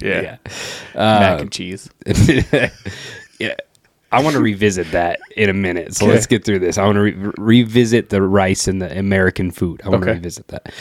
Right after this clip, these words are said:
Speaker 2: Uh, death is the only thing we will all experience, but no one can explain it.
Speaker 1: Hmm. That's interesting. Since there is a speed of light and a speed of sound,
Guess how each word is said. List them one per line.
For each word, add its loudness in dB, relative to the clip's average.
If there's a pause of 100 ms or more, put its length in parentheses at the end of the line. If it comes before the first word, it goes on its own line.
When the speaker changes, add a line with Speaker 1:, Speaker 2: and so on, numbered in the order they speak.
(280)
Speaker 2:
Uh, 0
death 0
is 4
the 2
only 4
thing 0
we 2
will -2
all 0
experience, -6 (260)
but 0
no 0
one 0
can -8
explain -10
it. -18 (1600)
Speaker 1:
Hmm. 0 (1300)
That's -20
interesting. -14 (960)
Since -8
there 6
is 0
a -2
speed -6
of -2
light -2 (200)
and -4
a -4
speed -4
of -2
sound, -4